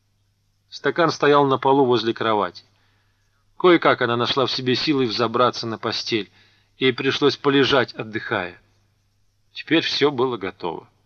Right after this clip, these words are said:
Нужно было лишь привести себя в порядок.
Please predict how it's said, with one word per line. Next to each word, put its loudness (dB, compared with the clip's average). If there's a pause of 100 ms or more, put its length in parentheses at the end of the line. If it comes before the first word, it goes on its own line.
(880)
Нужно 2
было 6
лишь 0
привести 0
себя -2
в -16
порядок. -4